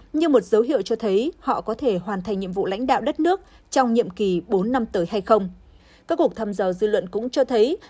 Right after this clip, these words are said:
người Mỹ lo lắng về độ tuổi của ông Joe Biden hơn, cho dù đương kim tổng thống từng khẳng định vẫn còn sung sức và đủ năng lượng để tái tranh cử. Luật pháp Mỹ hiện không có bất cứ quy định nào liên quan tới vấn đề tuổi tác của ứng cử viên tổng thống hay đương kim tổng thống,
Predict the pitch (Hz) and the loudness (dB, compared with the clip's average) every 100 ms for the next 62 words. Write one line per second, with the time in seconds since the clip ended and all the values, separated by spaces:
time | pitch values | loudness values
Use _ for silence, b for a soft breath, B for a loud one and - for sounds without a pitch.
0 | - 269 254 320 330 302 254 269 339 214 | 0 2 2 0 0 0 0 -2 0 2
1 | 190 240 185 - 220 220 233 214 208 196 | 2 2 2 2 -4 0 2 2 2 0
2 | 170 165 254 226 - - 220 190 208 180 | -2 2 2 2 -4 -2 -2 2 0 0
3 | 226 277 254 285 254 262 180 196 196 285 | -2 -4 -2 -6 0 0 0 -2 -4 -4
4 | - b - 262 226 - 196 202 185 220 | -8 b 2 2 2 -4 0 0 0 -4
5 | - 185 - 220 190 370 - - 226 202 | 0 0 2 0 0 -4 -4 -2 2 2
6 | 208 233 190 269 277 262 214 b b 214 | 0 -2 0 0 4 4 4 b b 0
7 | 208 - - 180 202 - 247 247 185 - | 0 0 -4 -4 -2 -4 2 4 4 -2
8 | b b - 240 - 302 320 262 254 349 | b b 2 2 4 -4 0 0 0 -6
9 | - 254 240 - 277 240 226 202 254 - | 0 -2 0 -2 0 0 -2 -2 -2 -4
10 | _ - 247 277 - 330 302 180 196 180 | _ 0 0 0 -2 -2 -2 -4 -2 0
11 | 202 220 233 214 190 180 233 262 190 220 | 0 0 0 -2 -4 -4 4 4 4 0
12 | 214 - 311 349 - - 190 190 226 202 | -2 0 -2 -2 -6 -4 -6 -2 -2 2
13 | 208 214 185 175 185 185 269 247 240 294 | -2 0 -4 -2 -6 -6 -4 -6 -4 -4
14 | 277 - 277 254 214 165 185 202 | -4 -4 -6 -2 -4 -2 -4 -4